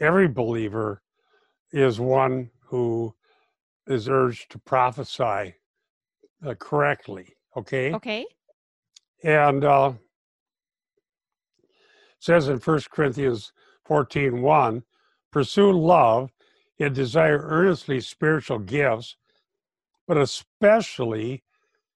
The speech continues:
Speaker 1: that you may prophesy." Okay, so
Speaker 2: Okay.
Speaker 1: that's written to the whole church.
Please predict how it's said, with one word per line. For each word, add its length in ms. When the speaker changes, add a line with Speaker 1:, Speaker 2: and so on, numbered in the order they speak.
Speaker 1:
that 240
you 80
may 160
prophesy." 880
Okay, 260
so 200
Speaker 2:
Okay. 100
Speaker 1:
that's 260
written 300
to 160
the 160
whole 220
church. 600